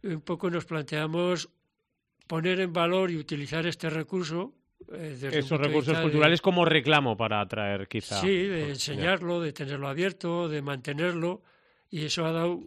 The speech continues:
Speaker 1: unos frutos.
Speaker 2: Ya. Eh, tenemos muy poquito tiempo, pero yo quiero que me diga una cosa. Intente convencerme a mí de que me vaya a vivir a Bañares. ¿Qué voy a salir ganando?
Speaker 1: En un principio,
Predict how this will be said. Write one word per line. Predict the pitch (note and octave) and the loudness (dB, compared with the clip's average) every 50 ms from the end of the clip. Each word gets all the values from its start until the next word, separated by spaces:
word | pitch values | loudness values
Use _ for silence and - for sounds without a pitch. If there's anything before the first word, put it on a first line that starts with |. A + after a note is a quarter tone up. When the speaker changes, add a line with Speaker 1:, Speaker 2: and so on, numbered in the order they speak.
| - _ | -14 _
Speaker 1:
unos | - - E3 D#3+ D#3 C#3+ C#3+ - | -10 -8 -6 -4 -4 -4 -4 -6
frutos. | - D3 C3 A#2+ - - C#3 B2+ - - _ | -8 -12 -14 -14 -14 -16 -16 -16 -18 -14 _
Speaker 2:
Ya. | - A#2 A#2 G2+ - - - - - - - - - - - - - | 0 0 2 2 0 -4 -10 -16 -16 -14 -14 -14 -14 -16 -16 -6 -2
Eh, | D#3 C#3+ C#3 - - D3 - | 0 0 0 0 -6 -2 2
tenemos | - D3+ D3+ F#3 G#3+ G3+ | 6 6 10 10 12 12
muy | F#3+ D#3+ | 12 12
poquito | C3 C#3 B2 B2 A2+ A#2 G#2 | 10 10 8 6 6 6 6
tiempo, | C3+ C#3+ C3 B2 A#2 G#2 | 6 6 8 6 4 4
pero | - B2+ A2+ A2+ A2+ A#2+ - - | 6 6 6 6 4 4 0 -6
yo | G2 D3 B2+ C#3+ D#3+ | -10 0 2 2 4
quiero | - F#3 F3 D#3+ | 6 6 6 6
que | E3 | 6
me | C#3+ C3+ | 6 6
diga | C3 D3 C#3 D3 D3 D3 D3 | 6 6 6 4 4 4 2
una | F2+ A2 C#3+ C#3 C3+ B2+ | 0 0 0 2 2 2
cosa. | C3+ B2 - - C3 B2+ B2+ B2+ B2 - - | 0 0 0 0 0 0 0 -2 -2 -4 -2
Intente | - D#3+ B2+ - F3+ F3 G#3 G3+ | -2 0 2 2 6 6 6 6
convencerme | F#3+ E3 C#3+ C3+ B2 G#2+ C#3 D3+ D3+ D#3 D#3+ E3+ - F3 - | 8 6 6 6 6 4 4 4 4 4 2 2 0 -4 -4
a | C3 B2 | -2 2
mí | B2+ C#3 D3+ F3 - - | 2 4 2 2 0 0
de | D3 B2+ A#2+ | 0 -2 0
que | - B2+ A#2 | 2 0 2
me | A#2 A2+ | 2 2
vaya | A2 B2 B2+ B2+ C3 C3 C3 | 2 2 2 2 2 0 0
a | C#3 - B2+ A#2 | -2 -4 -4 -2
vivir | A#2 A#2 A#2 A2+ A2 | 0 0 0 0 0
a | G#2 | -2
Bañares. | G2+ G2 F#2+ F#2+ F#2 F#2+ - - - _ - - - - - _ _ _ | -4 -4 -6 -6 -8 -10 -12 -16 -18 _ -20 -20 -20 -20 -20 _ _ _
¿Qué | - D#3+ D#3+ | 0 2 4
voy | D#3 E3+ E3 D#3+ D#3 | 4 4 4 4 4
a | |
salir | C3 - C#3+ C3 B2+ B2 | 2 2 0 2 2 2
ganando? | A2+ A#2 G#2+ G#2 G2+ G2 F#2 - G#2+ - _ _ _ _ _ _ _ _ _ _ _ _ _ _ _ _ _ _ _ _ _ _ | 2 0 -2 -2 -4 -6 -8 -12 -14 -18 _ _ _ _ _ _ _ _ _ _ _ _ _ _ _ _ _ _ _ _ _ _
Speaker 1:
En | - E3+ E3+ G3+ | -12 -10 -10 -10
un | F#3 | -10
principio, | - G3+ G#3 F#3 G3 F3+ - G3 G3 G#3 G3+ G3+ G3+ G3 F#3+ F3+ D#3+ D#3 D3+ C#3+ D3+ - - | -8 -10 -8 -8 -10 -8 -4 -2 0 2 2 4 4 4 4 2 2 0 0 -2 -4 -6 -10